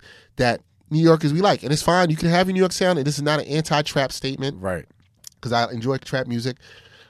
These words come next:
Speaker 1: but they bring some lyricism. You know, my one criticism of Griselda has always been they could diversify their subject matter a little bit more. Maybe that's something they will do as they evolve, but right now what they're doing and what they did on their first major label release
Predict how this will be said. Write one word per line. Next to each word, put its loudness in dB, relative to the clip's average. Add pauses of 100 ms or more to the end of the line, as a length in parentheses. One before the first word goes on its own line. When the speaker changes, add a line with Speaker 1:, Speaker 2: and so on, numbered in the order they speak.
(120)
Speaker 1:
but 2 (340)
they 0
bring 0
some -4
lyricism. -2
You -4
know, 4
my 2
one 2
criticism -2
of -6
Griselda -2
has -2
always 0
been -6 (360)
they -2
could -10
diversify 0
their -2
subject -4
matter -2
a -4
little -2
bit -4
more. 0
Maybe 0
that's 0
something -6
they -2
will -4
do -2
as -4
they -2
evolve, 0 (440)
but 4 (960)
right 0
now 2
what 0
they're -6
doing 0
and -2
what 0
they -4
did 0
on -2
their -2
first 4
major 2
label -2
release -2